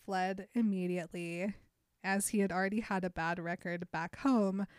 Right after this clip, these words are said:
leaving the devastated Albus and Aberforth behind. Aberforth resented Albus, and they had a strained relationship,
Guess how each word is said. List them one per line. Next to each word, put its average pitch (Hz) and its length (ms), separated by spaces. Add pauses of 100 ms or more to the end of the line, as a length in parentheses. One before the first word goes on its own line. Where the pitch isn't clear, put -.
(200)
leaving 220 320
the 202 120
devastated 247 760
Albus 175 480
and 196 100
Aberforth 170 600
behind. 170 640 (840)
Aberforth 269 540
resented 214 520
Albus, 180 500
and 202 160
they 202 80
had 202 200
a 202 60
strained 226 480
relationship, 190 880